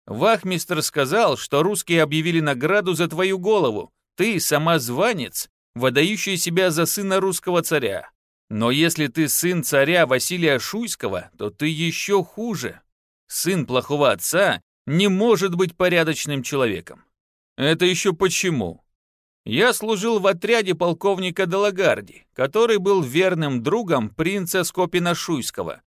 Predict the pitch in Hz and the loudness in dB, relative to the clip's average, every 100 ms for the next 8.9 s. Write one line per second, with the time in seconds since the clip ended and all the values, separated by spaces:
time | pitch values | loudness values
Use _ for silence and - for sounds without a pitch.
0 | _ _ - 101 139 254 196 120 120 165 | _ _ -16 -4 0 2 2 0 0 2
1 | 214 127 76 - - 120 143 123 117 123 | 0 -2 -4 -6 -2 -2 0 0 0 0
2 | 139 113 113 185 180 - 127 123 113 120 | 0 0 -2 -2 -4 -6 -4 -2 -2 -2
3 | 127 120 98 156 208 123 90 _ _ 113 | -2 -2 0 0 0 -2 -6 _ _ -4
4 | 117 156 180 214 185 214 240 165 - 80 | -2 0 0 -2 -2 -4 -4 -4 -6 -8
5 | - _ _ - 139 139 156 240 220 135 | -12 _ _ -8 0 2 4 4 2 0
6 | 117 139 131 147 185 160 117 110 98 180 | 2 2 2 2 2 0 -2 -2 -2 2
7 | 220 151 - 131 156 202 185 - - 208 | 0 0 -2 -2 -2 -2 -2 -4 -2 2
8 | 208 - 180 202 - 202 233 175 | 2 2 -2 -2 -2 -6 -4 -6